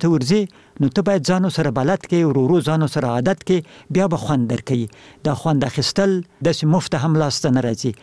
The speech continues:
مطالعه هم همدا خاصیت لري. هغوی چې مطالعه نه کوي، نو چې مطالعه کله نه ده کړې، پې عادت سوي نه دي، نو وایي موږ، موږ ته خوند نه راکوي. حال دا چې دوی که یو څو کتابونه ولولي، خصوصاً که په اوله کې لږ څوک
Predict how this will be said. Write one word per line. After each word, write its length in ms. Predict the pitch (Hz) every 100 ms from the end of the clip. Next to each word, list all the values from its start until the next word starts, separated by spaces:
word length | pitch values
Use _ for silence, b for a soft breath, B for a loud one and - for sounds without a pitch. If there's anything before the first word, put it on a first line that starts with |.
| B B 139
مطالعه 440 | 127 139 151 190 190
هم 180 | 170
همدا 220 | 131 123 -
خاصیت 420 | 123 - 127 123
لري. 160 | 117 107 B B B B
هغوی 240 | 131 170 170
چې 400 | 170 180 - 151 127
مطالعه 420 | 127 131 170 180 180
نه 60 | 180
کوي، 160 | 180 156 B B B 135
نو 60 |
چې 180 | 127 143 131
مطالعه 420 | 131 135 185 170
کله 160 | 180 170 208
نه 40 | 202
ده 60 | 180
کړې، 320 | 185 175 165
پې 80 | 143
عادت 220 | 131 131 -
سوي 180 | 185 190
نه 40 | 190
دي، 80 | 185 B B B 147
نو 60 | 143
وایي 100 | 160 180
موږ، 100 | 180 277 190
موږ 160 | 175 -
ته 60 | 160
خوند 240 | 170 156 139
نه 40 | 123
راکوي. 320 | 110 123 113 - B B 180
حال 140 | 185
دا 60 | 196
چې 560 | 196 175 - - - 127
دوی 120 | 214 -
که 60 | 165
یو 40 | 131 -
څو 140 | 214 -
کتابونه 440 | 160 127 120 131 120
ولولي، 360 | 117 107 107 98 - -
خصوصاً 360 | 139 175 156 147 147
که 100 | 131 - - -
په 100 | 127
اوله 220 | 131 160 143
کې 60 | 139
لږ 280 | 120 - -
څوک 200 | 156